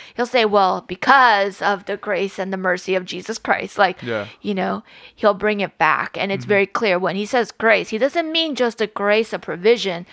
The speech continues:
Speaker 2: Yeah.
Speaker 1: It's the saving grace. Like, he almost repeats himself.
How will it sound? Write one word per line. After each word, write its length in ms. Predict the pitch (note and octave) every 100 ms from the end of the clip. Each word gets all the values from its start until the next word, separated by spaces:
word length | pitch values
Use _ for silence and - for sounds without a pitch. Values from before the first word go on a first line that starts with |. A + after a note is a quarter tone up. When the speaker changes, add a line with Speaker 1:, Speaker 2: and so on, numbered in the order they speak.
| -
Speaker 2:
Yeah. 280 | B2 A#2 A2+
Speaker 1:
It's 220 | - G3
the 160 | - G3+
saving 500 | - A#3 A#3 G3 F#3
grace. 540 | G#3+ E3 G3 - -
Like, 340 | G#3 F#3+ - - - _ _ _
he 640 | _ - A#3 A3+ A3+ G3 - _ _
almost 420 | G#3+ G#3+ A3+ A3
repeats 460 | G3+ G3 - A#3 -
himself. 960 | G3+ F#3 - F3+ E3+ F3+ - - -